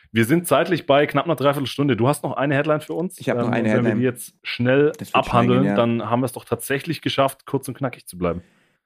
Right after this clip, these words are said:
Speaker 2: Ja, die Clippers haben ein, ein Problem, so hieß auch mein Video gestern, weil man, ich weiß nicht, ob du das Video gesehen hast, aber das Clippers-Dilemma ist, dass man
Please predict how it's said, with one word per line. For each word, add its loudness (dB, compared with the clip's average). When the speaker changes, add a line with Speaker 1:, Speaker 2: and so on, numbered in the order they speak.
Speaker 2:
Ja, 4
die -2
Clippers 2
haben 2
ein, 0
ein 0
Problem, 2
so -6
hieß -2
auch 0
mein 0
Video 2
gestern, 0
weil 0
man, 0
ich -6
weiß 2
nicht, -2
ob -2
du -6
das -10
Video 2
gesehen 2
hast, -2
aber 2
das 2
Clippers-Dilemma 2
ist, -2
dass -2
man 2